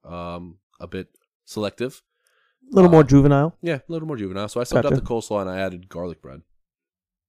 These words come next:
Speaker 2: Woo!
Speaker 1: Yeah, you can't have a man without garlic bread. It, when I tell you my knees buckled the first time I bit into it, I wasn't playing around. My knees buckled.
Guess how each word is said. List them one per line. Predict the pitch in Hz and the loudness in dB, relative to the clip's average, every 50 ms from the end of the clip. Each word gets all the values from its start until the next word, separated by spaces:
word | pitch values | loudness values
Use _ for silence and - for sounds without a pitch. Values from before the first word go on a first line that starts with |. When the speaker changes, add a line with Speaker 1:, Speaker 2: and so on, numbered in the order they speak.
| _ | _
Speaker 2:
Woo! | - 381 440 480 494 480 453 427 403 403 392 381 | -6 -2 0 2 2 2 2 0 0 -2 -4 -6
Speaker 1:
Yeah, | 370 359 359 349 349 349 349 339 | -6 -4 -2 0 0 0 -2 -4
you | - - | -4 -4
can't | 131 123 113 | -4 -2 -2
have | 117 107 | -2 -2
a | 101 | -2
man | 95 101 101 101 | -4 -4 -4 -4
without | 101 104 104 107 104 - | -4 -4 -4 -6 -6 -6
garlic | - 95 90 98 95 98 98 | -6 -6 -6 -6 -6 -6 -10
bread. | - - - 277 269 262 254 247 240 233 226 220 214 208 202 196 190 185 180 | -12 -12 -14 -14 -16 -18 -20 -20 -20 -20 -20 -20 -20 -20 -20 -20 -20 -18 -12
It, | - - - 165 156 147 143 _ _ _ | -10 -10 -10 -10 -12 -18 _ _ _ _
when | - 113 110 | -8 -6 -4
I | 117 131 | -4 -4
tell | 127 - 135 127 135 | -4 -4 -4 -4 -4
you | 139 131 | -4 -4
my | 120 110 | -6 -6
knees | 104 101 104 101 | -8 -8 -8 -8
buckled | 95 110 107 - 123 113 | -8 -8 -8 -8 -10 -12
the | 104 | -12
first | 90 101 101 - | -10 -12 -10 -10
time | 104 | -10
I | 101 92 - _ _ _ _ _ _ _ - | -12 -12 -14 _ _ _ _ _ _ _ -16
bit | 104 95 | -14 -12
into | 98 98 98 127 123 | -12 -10 -8 -6 -6
it, | 123 - _ _ _ _ _ _ _ - | -8 -8 _ _ _ _ _ _ _ -6
I | 104 110 | -4 -2
wasn't | 127 170 202 185 | -2 -2 -4 -6
playing | 156 151 151 120 | -8 -8 -6 -6
around. | 104 120 131 110 90 | -6 -6 -6 -6 -8
My | 98 | -8
knees | 107 123 123 95 | -10 -10 -10 -10
buckled. | 90 85 - 85 82 | -12 -14 -14 -16 -20